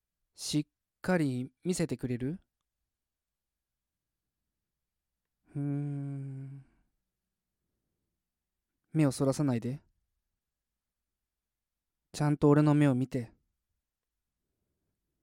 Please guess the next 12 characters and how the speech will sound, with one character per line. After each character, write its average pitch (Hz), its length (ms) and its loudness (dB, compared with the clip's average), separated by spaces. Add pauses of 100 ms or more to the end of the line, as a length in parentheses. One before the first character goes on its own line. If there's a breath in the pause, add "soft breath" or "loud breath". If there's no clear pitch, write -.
(580)
ご 147 160 0
め 160 100 2
ん。 - 180 -10 (1500)
照 196 100 2
れ 175 120 2
ち 143 100 -4
ゃ 120 40 0
う 117 80 -2
よ 110 100 -6
ね。 117 280 -10 (2750)
な 143 180 4
ら、 139 460 4